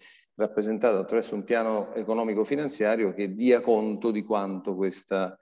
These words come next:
gestione sia sostenibile, degli investimenti che, che, che si vogliono effettuare, eh, eccetera. Cioè, eh, al momento, ma da sempre, non è preclusa affatto questa possibilità.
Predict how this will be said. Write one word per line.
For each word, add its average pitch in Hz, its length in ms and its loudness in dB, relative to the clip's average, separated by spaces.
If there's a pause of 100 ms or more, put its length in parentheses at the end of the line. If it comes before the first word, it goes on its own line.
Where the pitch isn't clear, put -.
(220)
gestione 107 520 -2
sia 98 160 0
sostenibile, 120 800 0
degli 87 160 -6
investimenti 95 640 -6
che, 92 240 -2 (420)
che, 95 280 0
che 101 120 -6
si 104 140 -4
vogliono 98 360 2
effettuare, 104 960 0
eh, 92 500 -4
eccetera. - 580 -6 (300)
Cioè, 117 520 2
eh, - 440 -2 (200)
al 127 180 2
momento, 104 720 2
ma 95 100 -4
da 92 140 0
sempre, 101 440 2
non 107 220 0
è 135 120 2
preclusa 135 500 2
affatto - 540 -2
questa 95 340 -8
possibilità. 90 680 -8